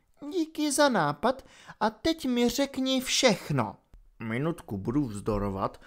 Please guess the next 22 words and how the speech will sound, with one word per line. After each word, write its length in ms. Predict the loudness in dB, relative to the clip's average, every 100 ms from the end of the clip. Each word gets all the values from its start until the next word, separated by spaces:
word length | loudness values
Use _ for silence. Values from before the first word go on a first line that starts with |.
| -20 -14
a 100 | -14
pak 280 | -6 -4 0
je 140 | 0
nakrmím 600 | 0 -2 -4 -2 0 -2
nějakou 460 | -2 -2 0 0 0
tou 200 | 0 -2
smyšlenkou,“ 920 | -2 -4 -4 0 0 0 -4 -6 -8 -12 _ -6
říkal 420 | -2 2 6 6
si 140 | 6 2
Sláma. 600 | 8 10 10 8 -2 -10 _ _ -4
„Nic 300 | -2 -2 6
vám 280 | 8 10
neřeknu, 500 | 8 4 4 2 0
šotkovská 760 | 0 -2 -2 -2 0 2 6 6
ďáblice,“ 760 | 6 4 4 2 0 0 -4 -8 _ _
odsekl. 580 | 2 2 4 2 2 -8 -10 -20 _
Ohryzek 600 | 6 8 10 8 6 0
mu 120 | -2
nervózně 640 | 6 8 10 8 6 2
narážel 580 | 4 8 10 8 8 8
do 160 | 8 8
hlavně. 500 | 8 6 2 -4